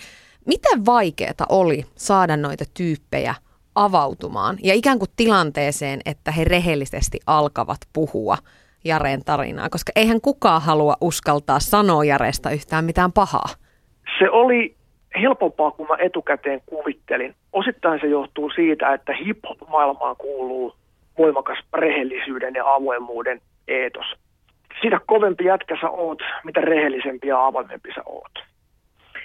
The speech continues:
Speaker 2: Ja, ja tota, sitten taas niinku perhepiirissä ja, ja, ja omaisten kanssa, niin mä luulen, että jonkunlainen henkinen valmentautuminen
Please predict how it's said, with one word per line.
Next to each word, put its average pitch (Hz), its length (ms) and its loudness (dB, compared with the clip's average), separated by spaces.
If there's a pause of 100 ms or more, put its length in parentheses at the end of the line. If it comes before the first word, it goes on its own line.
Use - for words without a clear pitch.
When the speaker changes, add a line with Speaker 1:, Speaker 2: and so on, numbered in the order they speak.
(260)
Speaker 2:
Ja, 143 180 6
ja 143 160 2
tota, 156 340 0
sitten 175 320 -4
taas 165 240 4
niinku 156 400 -6
perhepiirissä 151 1200 0 (280)
ja, 139 320 0
ja, 147 180 2
ja 139 140 0
omaisten 143 600 -2
kanssa, 135 440 -4
niin 139 320 -6 (340)
mä - 100 0
luulen, 156 360 4
että 143 180 -6
jonkunlainen 147 480 -2
henkinen 139 500 -4
valmentautuminen 127 1120 -4